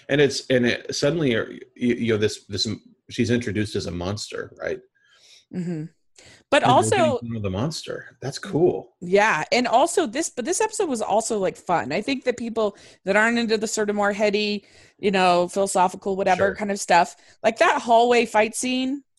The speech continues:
Speaker 2: on the, on the, um, thing, that was fun, I thought. And
Speaker 1: Oh, yeah. Lots of
Speaker 2: Yeah.
Speaker 1: pew pew and sword fights and kicky punch and
Speaker 2: <laughs> Yeah.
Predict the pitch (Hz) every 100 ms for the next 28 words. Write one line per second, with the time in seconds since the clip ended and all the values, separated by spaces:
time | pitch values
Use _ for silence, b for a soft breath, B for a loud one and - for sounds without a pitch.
0 | _ - 202 196 185 185 - - _ _
1 | - 185 190 190 175 170 - 170 160 160
2 | - _ _ 214 185 302 359 - - 247
3 | 233 147 131 180 165 156 - 196 190 131
4 | 107 135 90 78 104 - 110 - 139 -
5 | 127 135 127 92 - 120 120 107 123 123
6 | 95 90 117 120 117 117 127 - - 87
7 | 82 -